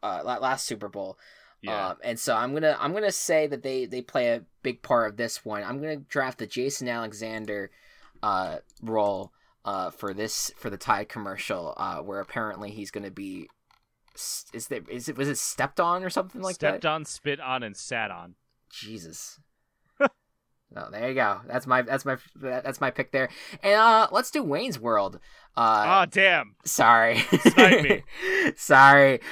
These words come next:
Speaker 1: Uh, the Wayne, the Wayne's World one, which is, like, right on the top here. I, I don't know for what. Oh, it's for Uber Eats. So it's the Uber Eats commercial. Uh, but Wayne's World is reuniting for
Speaker 2: My ho-,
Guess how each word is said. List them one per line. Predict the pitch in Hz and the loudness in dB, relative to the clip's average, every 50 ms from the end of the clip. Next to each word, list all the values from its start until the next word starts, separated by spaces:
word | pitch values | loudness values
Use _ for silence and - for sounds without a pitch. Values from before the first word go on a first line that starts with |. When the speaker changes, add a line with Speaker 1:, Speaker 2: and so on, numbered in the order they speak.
| - - - | -6 4 8
Speaker 1:
Uh, | 131 139 135 135 135 135 131 131 - - | 12 12 12 12 12 10 8 4 2 -4
the | 139 143 156 151 147 | -4 2 4 4 6
Wayne, | 147 160 175 196 208 202 160 | 6 4 4 6 6 4 4
the | 165 160 | 2 -2
Wayne's | 160 175 196 226 220 269 | 0 2 0 0 0 -2
World | 180 165 160 156 147 | 0 2 2 4 4
one, | 147 147 139 | 4 2 2
which | 139 131 | 0 -2
is, | 135 120 131 | -6 -4 -2
like, | 135 135 123 | -2 -2 0
right | 127 131 139 151 170 170 | 2 2 4 6 6 6
on | 165 156 | 4 4
the | 147 | 0
top | 135 - - 151 160 165 - | 2 6 8 8 8 8 4
here. | - - 131 123 120 117 117 117 - | 0 -4 -2 0 0 2 2 2 2
I, | 110 120 123 120 | 2 0 0 2
I | 110 139 | 2 2
don't | 143 160 226 202 | 2 2 2 2
know | 165 185 202 208 | 2 2 2 2
for | - 170 | 0 -2
what. | 147 147 143 143 - | -2 0 0 0 2
Oh, | 156 156 151 | 2 4 4
it's | 139 - | 2 0
for | - 139 - - | -2 -6 -6 -4
Uber | 143 156 135 131 120 - | -4 -4 -2 -2 -4 -4
Eats. | - 120 127 113 - - - - - - - - _ _ _ _ _ | -8 -12 -14 -12 -12 -10 -8 -8 -8 -8 -10 -14 _ _ _ _ _
So | - 127 | -12 -10
it's | 104 98 - | -10 -10 -12
the | 90 | -12
Uber | 120 135 139 139 131 | -10 -8 -8 -8 -8
Eats | 120 131 127 - | -6 -8 -8 -8
commercial. | - - 131 110 101 101 - - 107 98 - _ _ _ - - - _ - | -10 -10 -8 -8 -8 -8 -8 -8 -8 -8 -10 _ _ _ -20 -20 -20 _ 0
Uh, | 104 110 110 | 2 2 2
but | 101 123 117 | 2 -2 -4
Wayne's | 120 139 156 160 143 143 | -4 -2 -4 -4 -2 2
World | 147 143 139 | 2 2 2
is | - 127 135 123 | 2 -2 -6 -6
reuniting | 123 131 127 127 123 120 120 117 117 113 113 110 107 | -6 -6 -4 -4 -2 -2 0 0 0 0 -2 -4 -8
for | - - - 110 107 107 | -10 -8 -4 -2 -2 0
Speaker 2:
My | 110 139 156 156 147 | 2 2 2 2 0
ho-, | - 165 170 175 | 0 -2 -2 -2